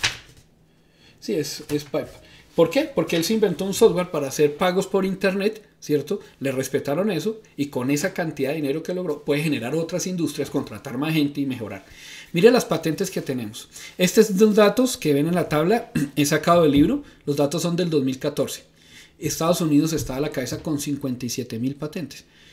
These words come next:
Colombia con ochenta, Perú con trece. Y solo Corea,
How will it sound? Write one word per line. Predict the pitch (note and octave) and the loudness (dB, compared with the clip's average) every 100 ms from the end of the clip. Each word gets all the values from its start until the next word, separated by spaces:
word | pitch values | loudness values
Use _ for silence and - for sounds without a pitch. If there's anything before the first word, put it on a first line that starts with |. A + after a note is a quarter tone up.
| _ | _
Colombia | - C3+ C3+ D#3 | -2 0 2 0
con | D#3 C#3+ | -2 -4
ochenta, | B2 E3 E3 F3 F3+ F3+ _ _ _ _ _ | -4 -6 -6 -8 -8 -12 _ _ _ _ _
Perú | C3+ B2+ B2+ | -4 -2 -2
con | C#3+ C#3 | -2 -4
trece. | D#3 D#3 D3+ F#3+ - - - - - | 0 0 0 -6 -10 -20 -20 -20 -2
Y | F3 | -2
solo | - - G3+ A#3 | 0 2 2 2
Corea, | A3 D#3 C#3 - | 2 6 6 4